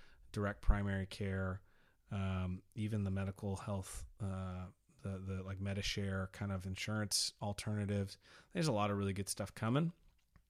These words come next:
Free Market Medical Association, I think, is another one where it's just, like, direct pay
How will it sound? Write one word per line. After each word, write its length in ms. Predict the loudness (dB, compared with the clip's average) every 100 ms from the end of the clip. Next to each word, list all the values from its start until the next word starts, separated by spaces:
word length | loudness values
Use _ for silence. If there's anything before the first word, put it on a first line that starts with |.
| _ _ -12 -6
Free 180 | 2 6
Market 360 | 6 4 2 0
Medical 300 | 0 -2 -2
Association, 580 | -2 -4 -4 -6 -6
I 40 | -4
think, 140 | -2
is 80 | -2
another 240 | 0 0
one 180 | 0 0
where 80 | -2
it's 140 | -4
just, 160 | -4 -4
like, 160 | -6 -4
direct 320 | -6 -6 -6
pay 400 | -4 0 0